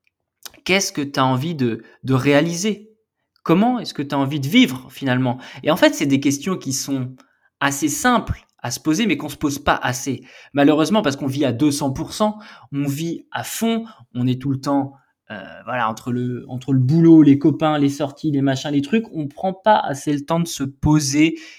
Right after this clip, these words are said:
et de, et de réfléchir vraiment à, à ce qu'on veut pour soi et à ce qu'on veut pour les autres. Quel est l'impact que t'as envie d'avoir ?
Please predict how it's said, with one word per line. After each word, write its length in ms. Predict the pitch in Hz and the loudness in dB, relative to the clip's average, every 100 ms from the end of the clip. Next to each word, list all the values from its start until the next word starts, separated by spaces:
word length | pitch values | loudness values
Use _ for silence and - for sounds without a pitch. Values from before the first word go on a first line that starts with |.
| _ | _
et 140 | - 117 | -12 -10
de, 600 | 113 123 120 117 113 110 _ _ _ _ _ _ | -4 -2 -2 -4 -10 -14 _ _ _ _ _ _
et 60 | 123 | 0
de 120 | 147 | 2
réfléchir 580 | 151 175 180 - 233 170 | 2 0 -4 0 0 0
vraiment 420 | - 139 170 170 | 0 0 0 0
à, 220 | - - | -2 -4
à 100 | 131 | -8
ce 80 | 127 | -10
qu'on 140 | - | -6
veut 220 | 175 196 202 | -2 0 -2
pour 220 | - - | -6 -6
soi 400 | - - 247 254 | -8 0 2 2
et 80 | 135 | 0
à 60 | 135 | -2
ce 100 | - | -4
qu'on 100 | 165 | -4
veut 160 | 202 | -2
pour 140 | 196 185 | -2 0
les 260 | 185 170 | 0 0
autres. 360 | 226 220 - - _ _ - | -2 -2 -8 -20 _ _ 0
Quel 180 | 214 | 2
est 80 | 262 | 4
l'impact 760 | 220 170 165 - 233 233 - - | 4 2 2 4 4 4 -10 -8
que 80 | 143 | -8
t'as 180 | 135 143 | -2 -2
envie 260 | 143 190 | -2 -2
d'avoir ? 760 | 139 165 165 190 185 - - | 4 4 4 0 0 -2 -12